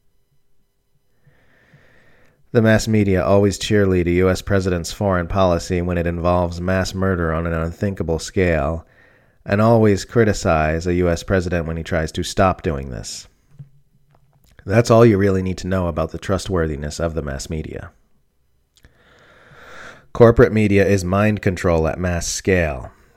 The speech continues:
People who identify as smart, independent thinkers have their minds altered by it every day, and they believe they came to those opinions on their own.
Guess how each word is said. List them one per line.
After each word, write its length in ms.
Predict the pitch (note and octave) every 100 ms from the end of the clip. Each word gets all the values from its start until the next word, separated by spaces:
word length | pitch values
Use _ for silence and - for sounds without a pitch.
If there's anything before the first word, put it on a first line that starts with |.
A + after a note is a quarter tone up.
| _ -
People 280 | A#2 B2
who 160 | A#2 G#2
identify 640 | F#2+ F#2 F#2 G2 - F#2+
as 180 | F#2 E2+
smart, 500 | - - G2+ G#2 -
independent 640 | G#2 G#2 G2 G#2+ G2 F#2 D#2
thinkers 580 | G#2 G2+ D#2+ D#2 F2
have 240 | G2 F#2+ F#2
their 120 | F2+
minds 460 | F2+ F2+ F2+ F2 -
altered 640 | G#2 A2 F#2+ E2 D#2 D2+ - -
by 180 | D#2+
it 220 | D2+ D2+ -
every 340 | G2 F#2+ E2
day, 440 | D2+ F#2 D#2 C#2+ D#2 - _ _ _
and 200 | F2 F#2+
they 120 | F#2+ F#2+
believe 500 | G2 G#2 A#2+ G#2 F#2
they 160 | F#2+
came 240 | - G2 F#2
to 80 |
those 240 | F2+ F#2 E2
opinions 460 | - F#2+ F2 E2+
on 160 | F2 E2+
their 200 | D#2+ E2+
own. 380 | G2 D#2+ B1+